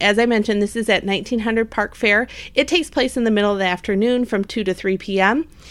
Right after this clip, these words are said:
It's for kids four to twelve years old. Um, for this, you are going to leave the kids there, so you might wanna go check out, have a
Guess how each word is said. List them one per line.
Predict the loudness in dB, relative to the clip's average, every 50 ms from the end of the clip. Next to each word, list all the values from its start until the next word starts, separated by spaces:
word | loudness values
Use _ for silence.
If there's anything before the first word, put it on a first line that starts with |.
| -20 -18 -6 -4
It's | -4 -4 -2
for | -2 -2
kids | -2 0 -2 -2 -2 -4
four | -6 -2 0 0 2
to | 0 -2
twelve | -4 -2 0 2 4 4 4 2
years | 2 0 0 0 0 2
old. | 2 4 4 4 2 0 -2 -8 -14 -18 -16 -16 -14 -4 0
Um, | 2 2 2 2 -2 -4 -6 -12 -14
for | -14 -12 0 4 4 4 6 6
this, | 6 6 6 6 2 0 -6
you | -4 0 0 2 2 2 2 2 2
are | 4 4 4 4 4 2 0
going | 0 0 0 2 2 4
to | 2 2
leave | 2 2 0 0 2
the | 2 0 0
kids | 2 0 0 0 0 -2 -2
there, | 2 2 4 4 4 2
so | 2 0 0
you | 0 2 2
might | 2 2 2
wanna | 0 0 0 2 0
go | 0 -2
check | 0 0 -2 0 2 2
out, | 2 2 2 0
have | 0 0 0 0 2 2
a | 2 2 2 0 -2